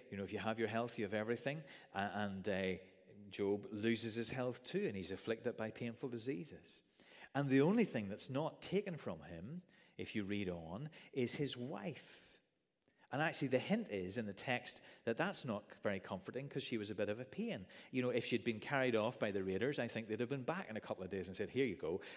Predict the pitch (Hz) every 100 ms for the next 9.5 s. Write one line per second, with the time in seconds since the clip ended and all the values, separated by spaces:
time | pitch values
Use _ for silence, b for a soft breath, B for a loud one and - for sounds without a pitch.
0 | B 104 110 120 113 110 113 107 117 113
1 | 104 - 101 95 92 98 B B B 104
2 | 104 - - 131 113 117 127 147 135 80
3 | - - - B B B 127 143 143 135
4 | 151 139 - - - 117 - - 190 160
5 | 113 117 180 185 135 180 208 151 - 139
6 | 110 104 - - 147 135 110 B B B
7 | B 120 113 101 98 98 - 127 170 -
8 | - - _ _ _ _ _ - - -
9 | 117 117 110 104 98